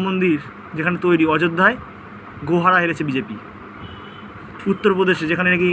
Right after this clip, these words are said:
রাম রাজ্য, সেখানে মাত্র ছত্রিশটি আসন পেয়েছে, তাও এনডিএ সরকার, এনডিএ জোট। বিজেপি একা পায়নি,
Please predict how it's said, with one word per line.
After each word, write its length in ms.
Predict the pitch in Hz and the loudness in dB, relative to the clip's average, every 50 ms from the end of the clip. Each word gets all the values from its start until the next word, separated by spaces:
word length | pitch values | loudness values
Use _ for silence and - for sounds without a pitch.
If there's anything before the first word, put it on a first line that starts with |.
| - - - - | 0 -4 -4 2
রাম 200 | 165 170 175 180 175 | 4 6 6 6 6
রাজ্য, 260 | 170 170 156 143 139 147 131 110 - - - - - - - - - - - - - - - - - - - - - - - - - - - - - - - - - - - - - - - - - - - | 6 4 4 2 0 -2 -2 -2 -6 -10 -14 -14 -14 -14 -14 -16 -16 -16 -16 -18 -16 -16 -18 -18 -18 -18 -18 -18 -18 -18 -18 -18 -18 -16 -16 -16 -16 -16 -16 -16 -16 -16 -16 -16 -16 -16 -16 -16 -16 -16 -10
সেখানে 380 | - - 185 175 190 202 202 233 277 277 | -2 0 2 4 4 6 4 4 2 2
মাত্র 240 | 220 180 165 - 196 | 2 4 4 4 2
ছত্রিশটি 440 | - 196 180 - - 196 - - 208 | 0 0 -2 -2 -2 -4 0 2 2
আসন 140 | 185 190 196 | 4 4 2
পেয়েছে, 160 | 202 220 196 | 0 2 4
তাও 120 | 185 180 185 | 6 6 8
এনডিএ 300 | 175 165 170 165 160 156 | 6 6 4 4 2 2
সরকার, 320 | 139 147 135 120 110 110 98 - - - - - - - - - - - - - - - - - | 2 2 -2 -2 -4 -8 -10 -12 -14 -16 -16 -18 -18 -18 -18 -16 -16 -16 -16 -16 -16 -16 -14 -8
এনডিএ 340 | - 165 170 175 180 180 170 | -4 -2 0 2 4 4 4
জোট। 260 | 156 135 139 120 104 - - - - - - - - - - - - - - - - - - - - - - - - - - - - - - - - - - - - - - - - - - - - - - - - - - - - - - - - - - - - - - - - | 4 4 0 -4 -4 -6 -12 -14 -16 -16 -16 -16 -18 -16 -16 -18 -18 -18 -18 -16 -16 -16 -16 -16 -16 -16 -16 -16 -16 -16 -16 -16 -16 -16 -16 -16 -16 -16 -16 -18 -18 -16 -16 -16 -16 -16 -16 -16 -16 -16 -16 -16 -16 -16 -16 -16 -16 -16 -16 -16 -16 -16 -18 -18 -18 -18 -16 -12 -6
বিজেপি 300 | 151 165 165 175 165 190 185 | 0 2 4 4 6 6 4
একা 200 | 180 175 185 175 | 4 4 4 4
পায়নি, 320 | 156 147 139 131 120 117 | 4 4 2 2 0 -4